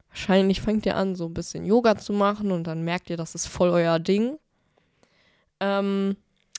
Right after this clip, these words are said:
es wird auch eu-, eine gute Zeit sein, um,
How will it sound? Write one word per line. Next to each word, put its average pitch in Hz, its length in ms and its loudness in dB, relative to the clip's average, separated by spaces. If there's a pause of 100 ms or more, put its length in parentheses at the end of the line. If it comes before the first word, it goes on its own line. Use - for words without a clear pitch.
(180)
es - 200 -8
wird 269 240 -4 (100)
auch 214 320 2
eu-, 208 260 -2
eine 208 260 2
gute 247 320 -6
Zeit 220 320 -4
sein, 233 460 -4 (280)
um, 214 500 -4